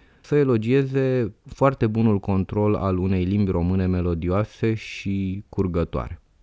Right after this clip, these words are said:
Acum, spuneam, în principiu lucrurile pot sta așa.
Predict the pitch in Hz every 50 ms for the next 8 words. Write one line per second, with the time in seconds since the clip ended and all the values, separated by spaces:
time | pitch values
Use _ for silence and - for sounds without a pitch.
0 | _ _ _ _ - 135 131 131 - 170 185 - - - _ _ _ _ _ _
1 | _ - - - - 151 156 143 127 107 101 - _ - 143 160 160 131 147 131
2 | 123 - 151 143 - 151 147 135 - 127 131 - 135 127 127 127 127 123 - 120
3 | 113 113 - - - 107 101 104 104 - - - 80 -